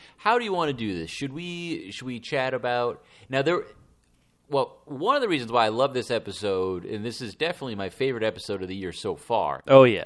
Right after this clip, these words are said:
Speaker 1: is just, you know what? The gang is basically back together.
Speaker 2: It's coming.
Speaker 1: Uh,
Speaker 2: It's coming. We don't have much time left.
Speaker 1: Strabone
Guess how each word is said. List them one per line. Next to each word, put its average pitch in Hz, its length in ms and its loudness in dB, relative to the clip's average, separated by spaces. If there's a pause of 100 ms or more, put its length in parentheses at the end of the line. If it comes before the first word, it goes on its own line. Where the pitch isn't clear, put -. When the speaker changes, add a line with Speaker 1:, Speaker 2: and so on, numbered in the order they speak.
Speaker 1:
is 117 440 0
just, 196 240 -4 (200)
you 147 120 -6
know 156 100 -2
what? 175 300 0
The 131 140 -4
gang 139 460 -2
is 120 160 -4
basically 127 920 -2
back 87 300 -2
together. 80 400 -6
Speaker 2:
It's 147 200 6
coming. 202 420 6
Speaker 1:
Uh, 113 200 -4
Speaker 2:
It's 165 220 4
coming. 202 340 6
We 135 100 6
don't 226 160 8
have 233 100 4
much 220 240 2
time 262 260 4
left. 139 280 0
Speaker 1:
Strabone 151 800 0